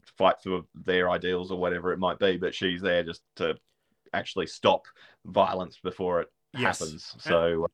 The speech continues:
Speaker 2: and I
Speaker 1: so
Speaker 2: think
Speaker 1: told, told from that perspective would be, you know.
Speaker 2: we need to be, we
Speaker 1: Yeah.
Speaker 2: need to be very, and I'm sure James will wanna have a say on this stuff, but we need to be,
Speaker 1: Mm.
Speaker 2: I think, very thoughtful about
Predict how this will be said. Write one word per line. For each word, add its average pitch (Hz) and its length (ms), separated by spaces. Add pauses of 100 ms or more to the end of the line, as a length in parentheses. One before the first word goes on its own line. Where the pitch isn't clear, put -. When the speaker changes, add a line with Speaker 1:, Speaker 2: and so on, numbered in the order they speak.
Speaker 2:
and 143 120
I 147 80
Speaker 1:
so 101 120
Speaker 2:
think 92 100
Speaker 1:
told, 101 300
told 107 260
from 92 180
that - 200
perspective 90 480
would 90 120
be, 82 320 (120)
you 85 80
know. 85 180 (160)
Speaker 2:
we 131 200
need 135 180
to 127 60
be, 120 300
we 120 140
Speaker 1:
Yeah. 80 60
Speaker 2:
need 127 240
to 131 80
be 113 340
very, 117 600 (180)
and 117 180
I'm 110 140
sure 123 200
James 110 460
will 107 240
wanna 107 280
have 107 120
a 104 40
say 113 260
on 107 180
this 107 160
stuff, - 320
but 110 220 (320)
we 120 440
need 123 220
to 113 80
be, 127 80
Speaker 1:
Mm. 117 60
Speaker 2:
I - 20
think, 127 220
very 120 220
thoughtful 127 460
about 110 480